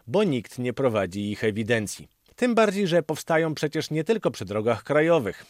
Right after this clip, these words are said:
Są jeszcze wojewódzkie, samorządowe i nie wiadomo nawet, jak to traktować. Proboszcz jednej z podzamrowskich parafii, który przysłuchiwał się naszej rozmowie, kategorycznie stwierdził, że ani on, ani nikt z jego kolegów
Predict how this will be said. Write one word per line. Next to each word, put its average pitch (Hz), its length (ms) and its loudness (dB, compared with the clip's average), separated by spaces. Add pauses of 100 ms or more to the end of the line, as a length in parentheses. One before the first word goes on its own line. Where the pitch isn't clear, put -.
(140)
Są - 180 0
jeszcze 120 340 0
wojewódzkie, 104 680 0
samorządowe 110 760 0 (220)
i 214 80 0
nie 220 100 4
wiadomo 220 280 2
nawet, 214 300 0
jak 202 120 0
to 196 120 2
traktować. 185 640 -2 (180)
Proboszcz 185 460 2
jednej 156 340 0
z - 80 -6
podzamrowskich 131 720 -2
parafii, 135 440 2 (120)
który 104 300 -4
przysłuchiwał 131 680 0
się 113 100 -4
naszej 131 320 0
rozmowie, 175 440 2 (200)
kategorycznie 220 680 2
stwierdził, 165 480 2
że 123 240 2
ani 175 360 0
on, 151 340 0
ani 123 340 0
nikt 131 400 -4
z 110 80 -10
jego 131 260 4
kolegów 135 460 2